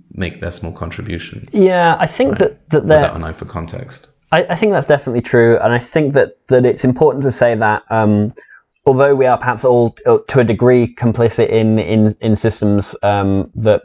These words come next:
Speaker 2: that perpetuate negative things, that, you know, there's all a degree of banality to, to everything. There are certainly people who are more complicit than others. Like,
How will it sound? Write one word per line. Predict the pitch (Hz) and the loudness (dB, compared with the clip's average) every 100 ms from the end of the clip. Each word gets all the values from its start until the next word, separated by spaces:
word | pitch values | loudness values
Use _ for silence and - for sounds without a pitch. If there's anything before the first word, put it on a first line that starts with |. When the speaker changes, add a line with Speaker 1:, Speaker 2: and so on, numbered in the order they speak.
| _ | _
Speaker 2:
that | 107 95 | -4 -4
perpetuate | 98 - - 101 95 | -2 -2 0 0 0
negative | 101 107 | -4 -6
things, | - 196 185 147 | 0 2 2 0
that, | 127 113 | 2 2
you | 107 | 2
know, | 107 101 | 0 0
there's | 104 107 | 0 2
all | 117 113 | 2 2
a | 107 | 0
degree | - 110 | 2 2
of | 101 - | 2 0
banality | 107 107 104 - 98 | 0 0 -2 -4 -2
to, | 101 92 | 0 2
to | - | 2
everything. | 127 127 107 - - - - - | 0 0 -4 -8 -16 -20 -8 0
There | 143 185 | 4 2
are | 175 | 2
certainly | 214 185 151 | 0 0 0
people | 143 135 123 | -2 0 2
who | 120 | 2
are | |
more | 117 117 107 | 4 2 0
complicit | 110 104 98 92 | 0 0 0 -4
than | 87 90 | -4 -8
others. | 90 - - - - | -8 -14 -18 -20 -4
Like, | 107 101 92 - | -2 0 -2 -6